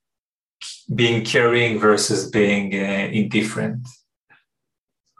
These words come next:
Again, therapist, we care, right? "Hey, Viljami, I hardly know you, but I already care about you." <laughs> Because this is, like, my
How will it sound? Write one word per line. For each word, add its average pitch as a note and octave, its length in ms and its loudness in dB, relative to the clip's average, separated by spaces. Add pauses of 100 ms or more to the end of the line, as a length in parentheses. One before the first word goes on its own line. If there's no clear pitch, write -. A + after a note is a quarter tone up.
(680)
Again, B2 320 2
therapist, A2 640 2
we A2 120 0
care, A2 340 2
right? A#2+ 360 0 (1200)
"Hey, D#3 280 2
Viljami, A#2+ 580 4
I B2 100 4
hardly C3+ 320 4
know C3+ 160 4
you, C#3 200 4
but A2 120 4
I G#2+ 60 4
already C3+ 360 2
care D#3+ 360 4
about - 360 -2
you." - 80 -6 (600)
<laughs> - 580 -6 (600)
Because A2+ 440 4
this A#2+ 120 4
is, A2 140 4
like, G#2+ 220 4 (160)
my G#2+ 400 2